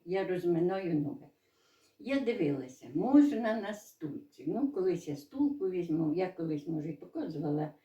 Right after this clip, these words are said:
о, на стульці роблять.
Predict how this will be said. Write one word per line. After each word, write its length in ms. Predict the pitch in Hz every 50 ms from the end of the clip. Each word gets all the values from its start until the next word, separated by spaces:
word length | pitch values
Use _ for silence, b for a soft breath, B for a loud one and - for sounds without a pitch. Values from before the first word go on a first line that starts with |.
| b b b b b b b b b b b _ _ _ -
о, 260 | - 165 160 - 170 170 B B B B B -
на 200 | 185 190 208 208
стульці 560 | - - - 190 - 143 139 - - - 139
роблять. 420 | - 123 - - - - - -